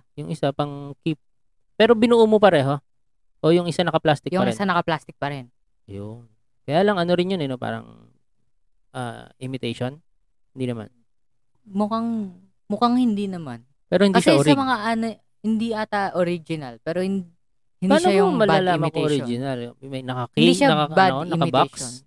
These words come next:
Speaker 1: Ganun.
Speaker 2: Siguro yung mga naka-box, opo. Pero hindi, kung imitation man siya, hindi siya bad imitation.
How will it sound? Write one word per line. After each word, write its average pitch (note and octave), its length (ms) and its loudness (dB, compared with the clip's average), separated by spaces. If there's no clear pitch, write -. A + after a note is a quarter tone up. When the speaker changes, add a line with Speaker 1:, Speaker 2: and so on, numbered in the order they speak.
Speaker 1:
Ganun. A2 240 -18
Speaker 2:
Siguro A3+ 300 4
yung B3 180 2
mga F3 160 -2
naka-box, C3 400 -6
opo. B2 240 -16
Pero F#3 160 -2
hindi, A#3 320 0
kung C4 240 2
imitation C4+ 480 0
man B3 160 0
siya, A3 160 -2
hindi G#3 240 -2
siya G3+ 160 -2
bad D#3 380 -2
imitation. B2+ 580 -14